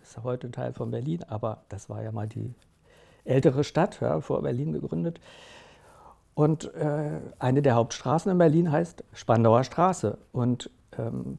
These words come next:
die führte zum Spandauer Tor. Das ist nämlich da, wo der Hackische Markt ist, wo dann auch die Hackischen Höfe sind. Und von dort aus ging es dann in die Vorstadt, nämlich die, die Stadt, der Stadtteil, der sich außerhalb der mittelalterlichen Stadtgründung angegründet hat.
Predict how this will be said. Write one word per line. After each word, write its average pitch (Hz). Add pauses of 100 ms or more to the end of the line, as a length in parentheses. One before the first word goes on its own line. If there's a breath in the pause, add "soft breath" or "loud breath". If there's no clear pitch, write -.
(240)
die 107
führte 160
zum 113
Spandauer 107
Tor. 175 (100)
Das -
ist 135
nämlich 120
da, 123
wo 131
der 107
Hackische 113
Markt 110
ist, 202
wo 123
dann 117
auch 110
die -
Hackischen 117
Höfe 107
sind. 196 (580 loud breath)
Und 139
von 151
dort 127
aus 151
ging 127
es 135
dann 135
in 131
die 135
Vorstadt, 165
nämlich 131
die, 113 (120)
die 135
Stadt, - (540 soft breath)
der 104
Stadtteil, 160
der 120
sich 117
außerhalb 139 (460 soft breath)
der 123
mittelalterlichen 123
Stadtgründung 127
angegründet 147
hat. 202